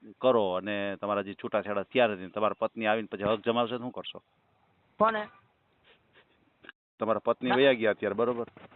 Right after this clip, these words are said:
Speaker 2: હા.
Speaker 1: અને માનો કે લગ્ન તમે કર્યા અહીંયા અને પછી તમારા પત્ની આવીને હક જમાવશે તો, કારણ કે છૂટાછેડા તો તમે કર્યા નથી.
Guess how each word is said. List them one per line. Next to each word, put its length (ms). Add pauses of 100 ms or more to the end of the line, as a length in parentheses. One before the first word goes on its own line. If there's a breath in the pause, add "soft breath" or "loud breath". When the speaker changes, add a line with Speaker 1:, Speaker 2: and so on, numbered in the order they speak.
(380)
Speaker 2:
હા. 160
Speaker 1:
અને 240
માનો 300
કે 80
લગ્ન 320
તમે 200
કર્યા 300
અહીંયા 200
અને 80
પછી 180
તમારા 220
પત્ની 320
આવીને 240
હક 120
જમાવશે 400
તો, 80
કારણ 160
કે 80
છૂટાછેડા 480
તો 140
તમે 180
કર્યા 260
નથી. 280